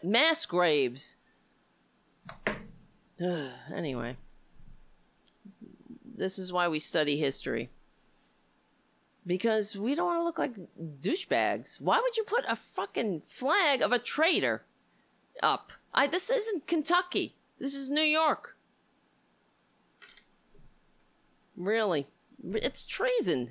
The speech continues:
These people committed treason. All right. Anyway, guys, I'm over time now. Now I gotta cut the damn show down two minutes. I don't know.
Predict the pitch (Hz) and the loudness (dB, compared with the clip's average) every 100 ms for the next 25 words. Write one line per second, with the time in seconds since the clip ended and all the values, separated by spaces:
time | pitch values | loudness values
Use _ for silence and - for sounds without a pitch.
0 | 165 254 330 359 330 311 285 262 240 - | -2 0 2 0 0 0 0 2 0 0
1 | - 269 285 269 175 113 104 - _ _ | -2 0 2 2 2 0 -2 -16 _ _
2 | _ _ _ _ _ _ _ _ _ _ | _ _ _ _ _ _ _ _ _ _
3 | _ _ _ _ _ _ _ - - 165 | _ _ _ _ _ _ _ -6 -2 2
4 | 151 113 - - - _ - - 214 196 | 2 0 -4 -18 -20 _ -4 0 2 4
5 | 175 165 170 156 165 196 214 196 175 160 | 4 4 4 4 4 4 4 4 2 4
6 | 151 143 135 131 113 139 - - 180 185 | 4 4 2 0 0 -4 -14 -10 -4 -2
7 | 170 156 139 131 _ _ - 170 151 156 | 0 0 0 -2 _ _ -8 -6 -4 -2
8 | 156 151 - 147 139 135 135 - 151 139 | -2 -2 -2 0 0 -2 -2 -6 -4 -4
9 | 127 - - 139 127 127 | -4 -6 -6 -4 -6 -8